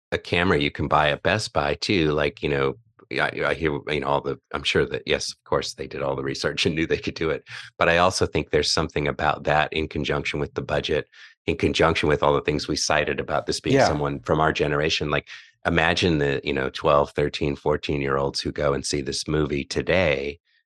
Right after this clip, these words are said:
Speaker 1: and are just as inspired, you know, as probably the filmmaker was when he saw all those movies as a kid,
Speaker 2: Yeah.
Speaker 1: to go out and one day, you know, "Hey, I can do this too." You know, they, that same, that same camera's at Best Buy or, you know, whatever it is, you know, like,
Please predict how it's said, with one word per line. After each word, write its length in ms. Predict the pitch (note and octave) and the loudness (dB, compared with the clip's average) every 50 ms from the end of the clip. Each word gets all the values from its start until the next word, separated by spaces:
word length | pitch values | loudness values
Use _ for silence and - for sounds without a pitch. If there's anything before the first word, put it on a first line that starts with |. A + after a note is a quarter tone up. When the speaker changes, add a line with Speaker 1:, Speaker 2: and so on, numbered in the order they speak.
| _ _ | _ _
Speaker 1:
and 320 | - D#2+ D2+ D2+ D2 D2 - - | -2 0 2 2 2 0 0 2
are 140 | D#2+ D#2 D2 | 2 2 2
just 340 | C2+ - F#2+ F#2+ - - - | 2 2 2 2 2 0 0
as 160 | D#2+ C#2+ - | 0 0 0
inspired, 800 | D2+ C#2+ - - - D2 D2+ D#2 E2 D#2+ D2 C2+ C2 C2 - - - - | -2 -2 -2 -2 0 0 2 2 2 2 2 2 0 -2 -4 -10 -16 -12
you 140 | - D#2 | -10 -8
know, 260 | C2+ B1+ C2 C2 C2+ - - - | -8 -6 -8 -10 -12 -10 -6 -2
as 380 | D2 D2 C#2 C2+ - - - - | -2 0 0 -2 -4 -6 -8 -8
probably 600 | - - C#2 C2 B1+ - - C#2+ C#2+ C2+ C2 C2 - _ _ _ _ | -4 -2 -2 -2 -2 -6 -8 -8 -6 -6 -8 -8 -10 _ _ _ _
the 80 | - - | -6 -6
filmmaker 600 | - - E2 D#2+ D#2 D2 C#2 C2+ - - D2 C2+ | -2 0 0 2 2 2 0 0 0 0 0 2
was 360 | C2+ D2 D2 D2+ D2 C#2+ - | 4 4 4 2 2 0 -2
when 200 | - D2 C#2+ C#2 C#2 | -4 -4 -4 -4 -4
he 100 | D2+ D2 | -4 -6
saw 220 | - - D2+ C#2+ C#2+ | -2 2 2 2 2
all 80 | C#2 | 2
those 220 | C2+ C#2 C2+ - - | 0 -2 -6 -6 -4
movies 320 | D2 C#2+ C2+ C#2 C#2 - | -4 -4 -4 -4 -4 -4
as 160 | D2 C2+ - | -4 -4 -4
a 60 | - | -4
kid, 100 | - A2+ | 0 2
Speaker 2:
Yeah. 220 | A#2 A2 G#2 F#2 F2+ - - - - _ _ _ _ - | 4 4 4 2 0 -4 -12 -20 -20 _ _ _ _ -4
Speaker 1:
to 80 | - D#2 | -2 2
go 200 | - E2 E2 E2 | 4 6 6 6
out 220 | E2 D#2+ D2 - - | 6 6 4 2 0
and 260 | D#2+ D#2 D2+ D2+ D2 | 0 0 0 0 2
one 180 | D#2 D#2 D#2+ D2+ | 2 2 2 4
day, 280 | D#2 D2+ D2+ D2 D2 | 4 4 4 4 2
you 200 | D2 - C#2+ D#2+ | 0 -2 -4 -4
know, 180 | D2 C2+ C2+ C#2 | -2 -2 -2 -2
"Hey, 180 | D2 F2+ G2 D#2+ | -2 -2 -2 -2
I 100 | D#2 E2 | -2 -2
can 160 | - - - | -4 -6 -6
do 100 | C#2+ C#2+ | -6 -4
this 160 | C#2+ C#2 - - | -4 -6 -6 -8
too." 300 | - - G2+ D2 C2 C#2 | -4 -4 -2 -2 -2 -6
You 100 | C#2+ C#2+ | -8 -10
know, 200 | C#2 C#2 C#2 C#2+ | -10 -10 -10 -10
they, 200 | C#2 - D2+ D2 - - | -10 -10 -12 -14 -12 -10
that 240 | E2 D#2 D2+ - - | -10 -10 -10 -10 -8
same, 380 | - - D2+ D2 D2 D2 C#2+ - _ _ - - _ _ _ | -6 -4 -4 -4 -4 -8 -10 -14 _ _ -20 -20 _ _ _
that 160 | - E2 - | -2 -2 0
same 300 | - - F#2 F2 F2+ F2+ | 0 0 0 0 0 -2
camera's 520 | - - F#2+ F2 F#2 F#2 D#2 D2 C#2+ - - | -4 -4 -4 -4 -4 -4 -4 -4 -4 -4 -6
at 160 | D2+ D2+ - | -6 -6 -6
Best 260 | - E2+ F2+ - - | -6 -6 -6 -6 -4
Buy 300 | - E2 D2+ C2+ C2+ C2+ C2+ | -2 0 0 2 0 -2 -2
or, 280 | C#2 C#2+ D2 C#2 D2 - | -4 -6 -6 -8 -8 -8
you 100 | D#2+ D#2 C#2 | -8 -8 -6
know, 60 | C2 | -4
whatever 480 | C2 D#2 E2 D#2+ D#2 D2+ C2+ C#2 A#1+ | 0 2 2 4 2 2 0 -2 -4
it 80 | - - | -6 -6
is, 280 | C#2 - - D2+ - - | -10 -8 -6 -6 -6 -6
you 60 | C#2+ | -6
know, 160 | C2 C2 C#2+ | -6 -8 -8
like, 180 | C#2 D2 C#2+ | -8 -8 -10